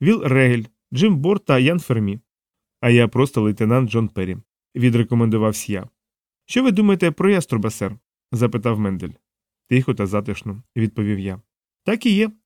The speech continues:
відгукнувся Мендель. «Я тільки но сказав Ліннею, що ледь промовив із десяток слів за останній місяць». «Значить, ви вже побили свій рекорд». «У нас тут вийшов спір з товаришами»,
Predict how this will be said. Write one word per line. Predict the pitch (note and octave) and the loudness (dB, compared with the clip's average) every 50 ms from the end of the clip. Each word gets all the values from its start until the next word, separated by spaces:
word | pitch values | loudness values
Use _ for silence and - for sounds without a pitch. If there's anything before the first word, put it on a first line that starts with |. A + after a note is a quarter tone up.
| _ _ - | _ _ 0
відгукнувся | B2+ C3 B2+ C3+ B2 - - A#2+ G#2+ - C3+ | 2 2 4 2 2 0 -2 -4 -2 -2 -2
Мендель. | A#2 A2 G#2 G2 F#2+ F#2+ F#2 G2+ - _ _ _ _ _ _ _ _ _ - | -2 0 -2 -2 -4 -6 -10 -14 -16 _ _ _ _ _ _ _ _ _ -2
«Я | D#3 F#3+ G#3+ | 0 0 0
тільки | G#3+ - G#3+ G3+ - F#3+ | 0 -2 -2 -2 0 0
но | F3+ F3+ | -2 -2
сказав | - - F3+ E3 F#3 F3+ F3 | -2 -2 -2 0 0 0 0
Ліннею, | F3 F3 F#3 G#3+ A3 F#3 C3+ B2+ | 0 0 2 2 2 2 2 0
що | - - D#3+ D#3 D3+ C#3+ _ _ _ _ | 0 0 2 2 0 0 _ _ _ _
ледь | - D3+ F#3 E3+ - | 0 0 2 0 0
промовив | - D#3+ E3+ F3 E3+ D#3+ D3+ C#3+ - | 0 0 0 2 2 2 0 0 0
із | D3+ D3 C#3 | 0 0 0
десяток | D#3+ D3+ - E3+ D#3 E3 C#3+ - | 0 0 0 -2 -2 -2 -4 -6
слів | - F#3 G3+ G3+ D3+ | -4 -2 -2 0 0
за | C3 D3+ D#3 | 2 2 2
останній | D3 - - E3 D#3+ D#3 D3 | 2 0 -2 -2 0 0 0
місяць». | A#2 F#2 F2+ - G2 - - - - _ _ _ _ _ _ _ _ _ _ | 0 -2 -4 -8 -12 -14 -16 -18 -20 _ _ _ _ _ _ _ _ _ _
«Значить, | - A2 B2+ B2+ A2 A#2+ G#2+ - | -2 0 2 2 2 0 -2 0
ви | - A#2+ | 0 0
вже | A2 G2+ A2+ G2+ | 0 0 -2 -2
побили | - A2 G2+ A2+ A#2 A2 G#2 | -2 0 0 2 2 2 0
свій | - - A#2+ A2 | -2 -2 -2 -2
рекорд». | G#2+ G#2 - - F#2+ - _ _ _ _ _ _ _ _ _ _ _ _ _ - | -2 -4 -6 -10 -20 -20 _ _ _ _ _ _ _ _ _ _ _ _ _ 0
«У | D#3 | 2
нас | F3 A#3 C4 B3+ | 2 2 2 0
тут | - B3 G#3 F3 | 0 -2 -4 -2
вийшов | F#3+ A3 G#3 - F#3 D#3+ | -2 -2 0 0 -2 -2
спір | - - - A#3 F3+ | -4 -4 -4 -4 -4
з | - | 0
товаришами», | - C3 B2+ C3 C3+ - - A#3 A3 C#3+ G#2+ F2 | 0 2 2 2 2 0 -2 -2 -2 -2 -4 -6